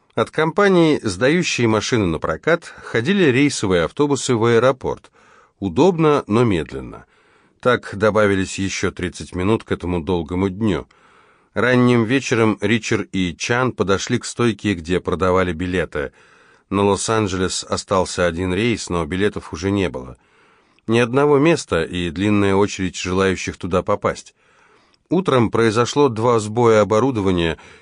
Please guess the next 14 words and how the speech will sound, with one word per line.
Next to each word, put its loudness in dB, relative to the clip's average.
и -2
в -2
аэропорту 0
воцарился -2
хаос. -6
Следующий 0
рейс 0
вылетал 0
на 0
следующий -6
день 0
в -6
восемь -2
утра, -4